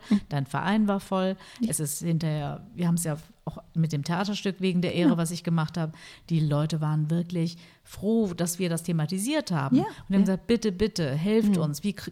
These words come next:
Speaker 2: kommen wir davon weg? Es ist ein Unterdrückungsmerkmal.“ Und auf einmal war es kein Unterdrückungsmerkmal mehr. Es war auf einmal, das war eben die Freiheit, ein Kopftuch zu tragen. Ist das nicht paradox, das Ganze?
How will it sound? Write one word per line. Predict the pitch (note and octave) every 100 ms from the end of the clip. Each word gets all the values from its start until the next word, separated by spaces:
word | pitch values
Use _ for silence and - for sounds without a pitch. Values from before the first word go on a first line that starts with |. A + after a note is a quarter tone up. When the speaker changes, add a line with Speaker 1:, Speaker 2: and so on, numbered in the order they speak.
| -
Speaker 2:
kommen | A3 G#3
wir | G3
davon | F3+ G3 G3
weg? | F#3+ G3+ -
Es | - F#3+
ist | -
ein | F#3
Unterdrückungsmerkmal.“ | F#3+ F3+ F#3 G3+ F3 D#3 D3 C#3+ D3 D3+ - - - _
Und | D4+ D4+
auf | A3
einmal | F3+ D3+
war | D3
es | C#3+
kein | - F4+ D#4
Unterdrückungsmerkmal | B3+ G3 F#3 F3 D#3+ D#3+ D#3 D#3 D3+ D3+
mehr. | D#3
Es | F3
war | A#3
auf | G3+ -
einmal, | F#3+ F3 D#3+ D#3 - - - - -
das | G3
war | E3 E3 E3
eben | E3 D#3
die | D3+
Freiheit, | - - D3+ C3+ B2+ B2+
ein | B2+ B2+
Kopftuch | G3+ - - -
zu | - -
tragen. | - - D3 C#3 C3+ - _
Ist | D#3+ - G#3
das | A#3 -
nicht | B3+ -
paradox, | A#3+ G#3 F#3+ E3+ E3+
das | A#3 -
Ganze? | A3+ A#3 -